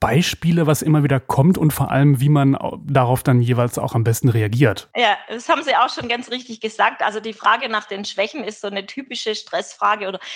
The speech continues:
Speaker 2: die die meisten Menschen ein bisschen unter Stress setzt. Äh, wobei man sagen muss, Stress empfindet jeder anders. Also es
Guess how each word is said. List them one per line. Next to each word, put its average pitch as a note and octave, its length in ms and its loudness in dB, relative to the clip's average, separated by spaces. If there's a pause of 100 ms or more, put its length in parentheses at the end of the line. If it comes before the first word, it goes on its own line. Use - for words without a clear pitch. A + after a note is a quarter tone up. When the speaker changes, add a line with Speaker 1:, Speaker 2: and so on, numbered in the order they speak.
(140)
Speaker 2:
die A3 240 -6
die A3 100 -8
meisten G3+ 400 -2
Menschen G#3 460 -8 (180)
ein G#3 60 -16
bisschen G3+ 300 -8
unter F3+ 180 -10
Stress - 480 -8
setzt. - 460 -8 (600)
Äh, G#3+ 240 4
wobei A#3 240 0
man A#3 120 -4
sagen A3+ 300 0
muss, A#3 140 -8
Stress A3 260 -4
empfindet A3 480 -8
jeder F#3+ 280 -2
anders. F#3+ 380 -8
Also G3+ 220 -2
es - 360 -10